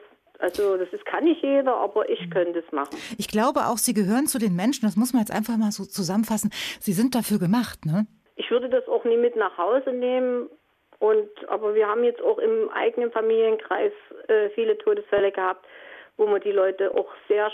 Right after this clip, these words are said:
Speaker 1: schön begleitet haben und auch sehr schöne Beerdigungen hatten. Also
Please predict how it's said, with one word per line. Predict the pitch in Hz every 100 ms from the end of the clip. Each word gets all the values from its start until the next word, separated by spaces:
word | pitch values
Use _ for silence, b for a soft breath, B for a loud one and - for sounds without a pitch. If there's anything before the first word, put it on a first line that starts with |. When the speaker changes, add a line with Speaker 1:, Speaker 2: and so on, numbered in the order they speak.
| -
Speaker 1:
schön | 202 202
begleitet | 185 185 175 190 214 220
haben | 196 202
und | 196
auch | - -
sehr | - 190 190
schöne | 196 196 185
Beerdigungen | - - 170 180 208 196 196 -
hatten. | 180 190 - B B B B
Also | 190 190 190 185 180